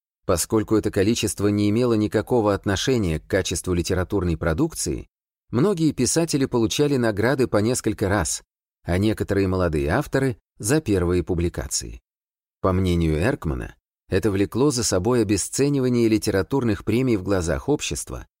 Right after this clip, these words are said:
доходившее вплоть до высших наград. Однако предварительным информированием о лауреатах по указу Геббельса делу не помочь.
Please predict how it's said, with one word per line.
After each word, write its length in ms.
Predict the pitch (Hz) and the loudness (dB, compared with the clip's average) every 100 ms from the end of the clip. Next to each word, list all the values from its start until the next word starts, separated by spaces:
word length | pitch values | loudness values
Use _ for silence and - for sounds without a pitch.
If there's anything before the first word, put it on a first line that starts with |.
| _ _ | _ _
доходившее 800 | 85 113 - 104 147 165 - 131 | -2 0 0 0 0 -2 0 0
вплоть 420 | 107 - 123 131 | -2 -2 0 0
до 140 | 101 117 | 0 0
высших 440 | 87 80 - 85 | 0 -2 -4 -4
наград. 540 | 92 80 76 - - - _ _ - | -2 -2 -4 -10 -12 -20 _ _ -4
Однако 460 | 87 82 135 170 160 | -2 0 0 2 0
предварительным 760 | 143 113 123 147 - 127 123 | 0 0 0 2 0 0 2
информированием 800 | 113 - 98 120 147 123 123 117 104 | 0 0 0 2 2 2 2 0 0
о 100 | 104 | 0
лауреатах 640 | 98 90 90 139 151 101 | 2 2 2 2 0 -2
по 80 | - | 0
указу 440 | 92 82 107 87 78 | -2 2 0 0 0
Геббельса 520 | 120 139 95 - 78 | 0 2 0 0 -4
делу 380 | 71 123 147 123 | -2 0 0 0
не 160 | 110 | -2
помочь. 500 | - 76 60 - - | -2 -4 -4 -12 -16